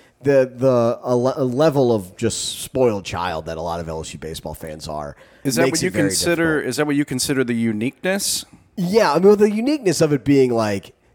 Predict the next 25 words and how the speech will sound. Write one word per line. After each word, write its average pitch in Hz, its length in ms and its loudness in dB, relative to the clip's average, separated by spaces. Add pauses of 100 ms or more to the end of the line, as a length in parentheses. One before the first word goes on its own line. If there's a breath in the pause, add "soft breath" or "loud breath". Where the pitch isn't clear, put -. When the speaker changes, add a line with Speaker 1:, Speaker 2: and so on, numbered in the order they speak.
(140)
Speaker 1:
they 127 120 4
have 101 100 0
a 90 40 0
great 92 240 -6
facility, 120 760 2
it's 98 180 -8
a 98 60 -4
fun 87 300 -6
place 87 260 -8
to - 80 -10
go, 107 400 0
it's 95 100 -6
culturally 110 800 -2
very 101 240 -2
important 107 480 -6
in 107 80 -6
Baton 104 240 -6
Rouge 107 360 -4 (240 soft breath)
compared 120 320 -2
to 113 60 2
a 113 40 -2
lot 104 160 -2
of 104 80 -6
places. 104 560 -6 (400 soft breath)
Uh, 107 380 0